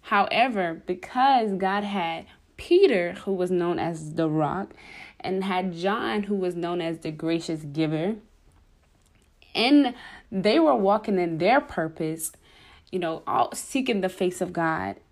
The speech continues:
And while they were walking in their pers-, purpose and seeking the face of God, this lame man who was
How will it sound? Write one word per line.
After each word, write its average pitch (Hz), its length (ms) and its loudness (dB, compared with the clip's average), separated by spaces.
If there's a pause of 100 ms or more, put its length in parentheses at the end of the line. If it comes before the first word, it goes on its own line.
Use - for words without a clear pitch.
And 170 480 0 (300)
while 180 260 2
they 202 160 0
were 285 100 0
walking 202 340 -2
in 170 160 -4
their 202 160 0
pers-, 185 340 -4 (120)
purpose 196 480 0
and 175 120 -8
seeking 214 280 -6
the 196 60 -2
face 180 280 -10
of 165 100 -10
God, 160 300 -8 (320)
this 185 220 0
lame 214 600 6
man 160 300 2
who - 260 -6
was 170 580 -2